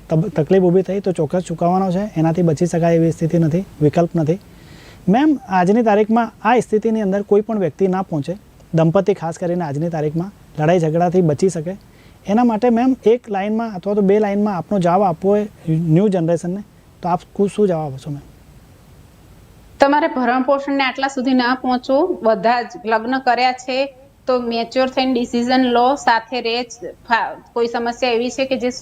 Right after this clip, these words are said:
Speaker 2: તમે સુલેહથી સુધારી શકો છો તો એનું નિવારણ કરીને સાથે રહો. Otherwise નથી ફાવતું તો અલગ થઈ જાઓ. અને પત્નીને જ ખબર છે કે એના પતિની આવક કેટલી છે, તો એ મુજબ એલિમની નક્કી કરીને છૂટા થઈ જાઓ.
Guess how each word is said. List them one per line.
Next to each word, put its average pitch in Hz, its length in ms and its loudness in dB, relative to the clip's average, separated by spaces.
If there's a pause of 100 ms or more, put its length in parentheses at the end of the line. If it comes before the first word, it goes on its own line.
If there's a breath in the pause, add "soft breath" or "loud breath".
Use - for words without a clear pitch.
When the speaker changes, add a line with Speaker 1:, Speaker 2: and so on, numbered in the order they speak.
Speaker 2:
તમે 240 220 0
સુલેહથી 233 540 0
સુધારી 220 400 0
શકો 240 280 -8
છો 233 120 -8
તો 233 80 -6
એનું 226 220 -6
નિવારણ 220 440 0
કરીને 226 280 -2
સાથે 202 420 -4
રહો. 262 220 0 (340)
Otherwise 247 520 4
નથી 226 260 -6
ફાવતું 247 360 -2
તો 240 120 -6
અલગ 226 280 2
થઈ 262 280 -2
જાઓ. 262 180 2 (300)
અને 277 280 -4 (140)
પત્નીને 302 400 0
જ 330 140 -8
ખબર 302 200 2
છે 302 140 -4
કે 285 60 -4
એના 269 140 0
પતિની 262 360 -2
આવક 240 240 0 (100)
કેટલી 247 360 -4
છે, 208 180 -6
તો 233 200 -6
એ 285 140 2
મુજબ 285 320 2
એલિમની 277 400 -2
નક્કી 302 320 -4
કરીને 254 320 -2
છૂટા 226 300 -2
થઈ 208 160 -4
જાઓ. 208 180 0